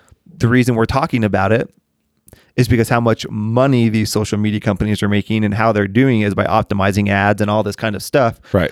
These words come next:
Speaker 1: But it all comes back to the reason these big monster A I systems exist is for profit.
Speaker 2: Right.
Speaker 1: And so ultimately
Speaker 2: Yeah,
Speaker 1: it comes
Speaker 2: yes
Speaker 1: back to
Speaker 2: and
Speaker 1: money.
Speaker 2: no, though, because there's a very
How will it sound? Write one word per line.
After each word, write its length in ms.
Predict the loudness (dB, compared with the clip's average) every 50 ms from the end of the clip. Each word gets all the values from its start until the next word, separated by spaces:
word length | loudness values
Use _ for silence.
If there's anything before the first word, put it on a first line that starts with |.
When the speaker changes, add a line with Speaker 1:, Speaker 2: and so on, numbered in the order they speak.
| -2 -2
Speaker 1:
But 100 | 0 2
it 60 | 4
all 120 | 2 2 2
comes 240 | 0 -2 -4 -2
back 220 | 0 0 0 2 0
to 100 | 0 2
the 120 | 2 2
reason 560 | 2 4 4 4 4 4 4 2 0 0 -4 -6 -10 _ _ _ _ _ _
these 220 | 0 2 2 0
big 520 | 0 0 2 4 4 4 2 0 -2 -10 -20 -20 _ _ _ -2
monster 640 | 0 2 2 2 0 -2 -2 -2 -2 -2 -2 -2 -4
A 220 | -2 0 2 4 4
I 180 | 4 4 2 2
systems 440 | 0 0 -2 0 0 0 -2 0 -2
exist 680 | -4 -6 -2 0 2 2 2 2 -2 -4 -8 -14 -20 -20 _ _ _ _ _ _ _ _ _ _ _ _ _ _ _ _ _ _ _
is 260 | 0 2 2 0 0
for 140 | -4 -8 -4
profit. 400 | -2 -4 -4 -4 -6 -10 -14 -16 _ _ _ _
Speaker 2:
Right. 160 | -20 -20 -20 -20 _ _ _ _ _ _ _ _ _ _ _ _ _ _ _ _ _ _ _ _
Speaker 1:
And 140 | -6 -4 -2
so 120 | -2 0 0
ultimately 520 | 2 2 2 2 2 2 2 2 2 2
Speaker 2:
Yeah, 60 | 2
Speaker 1:
it 60 | 2
comes 180 | 0 -2 0 2
Speaker 2:
yes 200 | 2 0 0 0
Speaker 1:
back 40 | 0
to 60 | -2
Speaker 2:
and 40 | 0
Speaker 1:
money. 100 | 2 2 2
Speaker 2:
no, 120 | 2 2
though, 180 | 2 2 0 0
because 580 | 0 -2 0 0 2 2 0 0 -4 -8 -12 -16 _ _ _ _ _ _ _ _ _ _ _ _ _ _ _ _
there's 320 | -4 -2 -2 -2 -4 -8 -8 -8
a 60 | -6 -2
very 500 | 0 0 2 2 2 0 0 -2 -4